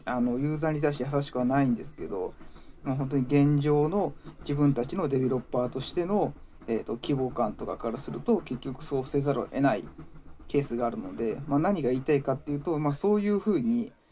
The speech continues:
あの、いきなり事前に全部完全対応するっていうケースが、えーと、すごく、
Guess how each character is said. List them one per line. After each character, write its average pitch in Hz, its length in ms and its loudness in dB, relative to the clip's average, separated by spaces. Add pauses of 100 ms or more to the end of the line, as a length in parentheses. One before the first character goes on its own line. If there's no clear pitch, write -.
(180)
あ 117 140 -4
の、 120 180 0
い 139 80 -2
き 190 140 -4
な 190 100 2
り 185 240 -2 (1200)
事 147 180 0
前 175 160 4
に 175 200 -2
全 175 200 4
部 120 120 0
完 165 280 2
全 160 220 0
対 156 220 2
応 110 140 -2
す - 140 -6
る 127 100 -2
っ 123 40 -4
て - 220 -8
い 104 60 -4
う 110 60 -2
ケ 117 200 -4
ー 107 40 -4
ス 101 200 -8
が、 90 260 -2 (320)
え 117 120 -10
ー - 40 -14
と、 120 120 -14
す 147 160 -4
ご 151 160 0
く、 123 260 -2